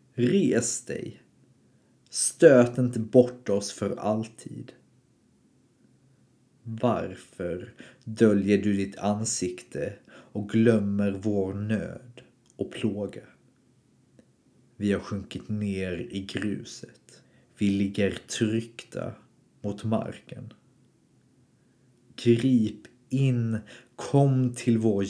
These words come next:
hjälp. Befria oss, du som är god. Ja, det är inte ett nytt påfund att tänka, var är Gud?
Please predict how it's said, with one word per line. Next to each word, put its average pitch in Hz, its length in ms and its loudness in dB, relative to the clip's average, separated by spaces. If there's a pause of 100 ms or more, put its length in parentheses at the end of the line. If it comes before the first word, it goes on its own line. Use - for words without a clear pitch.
(120)
hjälp. - 540 -8 (920)
Befria - 920 0
oss, - 640 -10 (1040)
du 104 460 2
som 101 320 -4
är 95 320 -6
god. - 540 -6 (3250)
Ja, 95 220 0
det 98 100 -2
är 101 40 0
inte 98 180 -4
ett 98 100 -6
nytt - 500 -8
påfund 98 640 -8
att 90 120 -8
tänka, 98 560 -8 (880)
var 104 200 2
är 98 100 -2
Gud? 107 460 -2